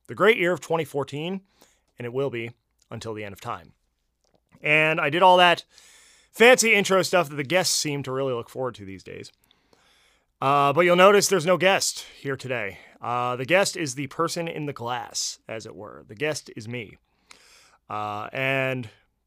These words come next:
although I introduced myself as the Quinn, as I'm known here in Quinn Spin land, all across Quinn Spin lore, I'm gonna take this episode as Gerard,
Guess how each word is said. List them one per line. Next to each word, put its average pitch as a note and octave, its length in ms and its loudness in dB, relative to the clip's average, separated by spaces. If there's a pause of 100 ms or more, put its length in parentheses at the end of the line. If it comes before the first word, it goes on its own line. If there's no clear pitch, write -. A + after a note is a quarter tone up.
although G#3 240 6
I G3 100 6
introduced D#3 380 -2
myself C#3+ 360 -4
as B2+ 220 -6
the A2+ 60 -14
Quinn, A2+ 360 -12
as A#2 140 -10
I'm A2 220 -10
known A2+ 320 -10
here A2 280 -12
in A2+ 120 -12
Quinn A2+ 240 -14
Spin G#2+ 520 -16
land, A2+ 420 -14 (520)
all A2 360 -10
across A2 360 -12
Quinn A#2 220 -12
Spin A2 260 -14
lore, A2+ 340 -8 (1080)
I'm F#3 100 8
gonna A3 160 6
take F#3+ 220 2
this E3+ 160 -2
episode D3 420 -2
as B2 80 -8
Gerard, A2 480 -8